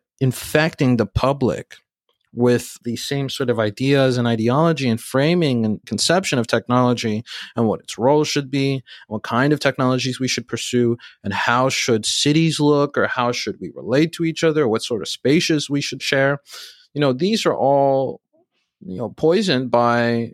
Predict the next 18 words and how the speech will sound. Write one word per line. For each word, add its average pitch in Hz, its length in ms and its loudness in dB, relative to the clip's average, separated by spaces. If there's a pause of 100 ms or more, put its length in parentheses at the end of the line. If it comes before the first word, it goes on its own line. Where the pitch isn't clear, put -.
(360)
the 135 120 -2
vision 127 680 0
of 117 160 -2
a 78 80 -2
lot 113 240 2
of 113 100 0
these 113 140 -4
venture 101 200 -6
capitalists 120 580 0
and 98 80 -6
investors 110 600 -2
and - 140 -20
founders 135 720 -2 (560)
of 110 320 2
a 104 80 -4
society 113 760 0
that 104 220 0
is 101 440 -2